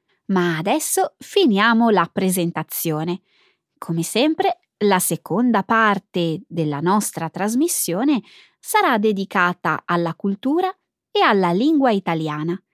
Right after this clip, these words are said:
Nella sezione della grammatica parleremo dell'argomento di oggi,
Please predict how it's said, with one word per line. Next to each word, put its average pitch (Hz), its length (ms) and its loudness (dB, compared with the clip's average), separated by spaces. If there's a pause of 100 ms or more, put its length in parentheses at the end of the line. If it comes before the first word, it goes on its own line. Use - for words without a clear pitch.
(640)
Nella 170 380 -2
sezione 214 880 -2
della 160 260 -6
grammatica 190 800 -2 (360)
parleremo 214 840 0 (120)
dell'argomento 262 960 0
di 208 160 0
oggi, 175 440 -8